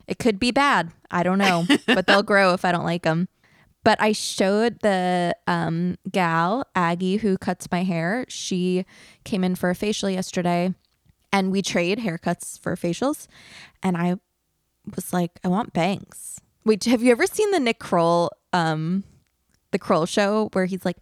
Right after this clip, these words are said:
Speaker 1: "I got bangs"?
Speaker 2: <laughs> No.
Speaker 1: The Liz port. Okay. Anyway, that's all I can think when I say out loud that I,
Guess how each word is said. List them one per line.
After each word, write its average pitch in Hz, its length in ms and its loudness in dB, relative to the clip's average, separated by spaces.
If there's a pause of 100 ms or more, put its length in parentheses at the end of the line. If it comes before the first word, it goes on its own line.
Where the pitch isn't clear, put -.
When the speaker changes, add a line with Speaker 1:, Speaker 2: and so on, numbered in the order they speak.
Speaker 1:
"I 208 40 -2
got - 280 0
bangs"? 160 560 0 (120)
Speaker 2:
<laughs> - 0 - (600)
No. 208 160 4 (400)
Speaker 1:
The 220 100 4
Liz 180 540 2 (240)
port. - 320 2
Okay. 180 340 0 (140)
Anyway, 170 560 0 (300)
that's 196 180 2
all 180 160 4
I 180 100 2
can 208 220 -2 (100)
think 165 260 0
when 175 140 0
I 165 100 0
say 156 200 0
out 151 160 0
loud 156 240 0
that 170 80 -4
I, 160 120 0